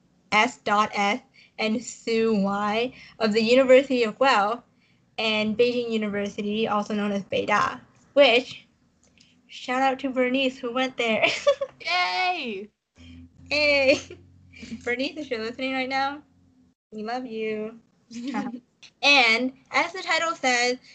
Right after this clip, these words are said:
Speaker 1: this study examined the beliefs and expectations of Chinese Canadian parents from Toronto versus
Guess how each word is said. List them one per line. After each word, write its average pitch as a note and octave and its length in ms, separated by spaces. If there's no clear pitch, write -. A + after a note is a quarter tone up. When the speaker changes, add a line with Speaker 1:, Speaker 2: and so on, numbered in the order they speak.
Speaker 1:
this C4 200
study C4 480
examined A3 600
the G#3 60
beliefs A3+ 400
and A3+ 100
expectations A3+ 1120
of G3 160
Chinese A#3+ 440
Canadian A3+ 500
parents A3+ 400
from E4 180
Toronto A3+ 720
versus A3 580